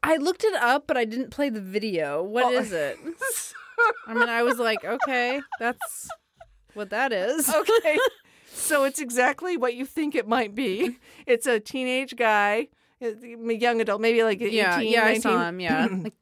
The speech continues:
Speaker 1: nineteen,
Speaker 2: Nineteen.
Speaker 1: twenty.
Speaker 2: He's on his phone. He's got a, a skateboard behind him.
Speaker 1: Mm-hmm.
Speaker 2: And I think it's even a, maybe a flip phone. It's a small little phone. Anyway, he says, "So, no head?"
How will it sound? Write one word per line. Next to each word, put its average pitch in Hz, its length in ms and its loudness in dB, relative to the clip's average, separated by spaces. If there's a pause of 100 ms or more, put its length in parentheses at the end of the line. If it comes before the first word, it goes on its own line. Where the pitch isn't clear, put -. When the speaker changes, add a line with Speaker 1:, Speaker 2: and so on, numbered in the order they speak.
Speaker 1:
nineteen, 170 600 -6 (300)
Speaker 2:
Nineteen. 226 140 4
Speaker 1:
twenty. 208 320 2 (180)
Speaker 2:
He's 233 200 0
on 240 160 4
his 320 160 -4
phone. 208 460 0
He's 202 260 -4
got 214 200 4
a, 185 260 0
a 180 260 0
skateboard 277 720 -2
behind 208 420 0
him. 185 220 0
Speaker 1:
Mm-hmm. 214 380 -2
Speaker 2:
And 226 120 -2 (120)
I 240 100 2
think 392 220 -2
it's - 200 -2
even 220 200 2
a, 185 60 -6
maybe 233 360 0
a 175 100 0
flip - 300 -2
phone. 170 280 0
It's 165 140 -4
a 175 60 -6
small 254 420 2
little 175 200 -4
phone. 170 360 -2 (320)
Anyway, 247 320 4
he 214 120 2
says, 202 380 -2 (520)
"So, 214 640 2 (200)
no 214 180 4
head?" 165 380 -2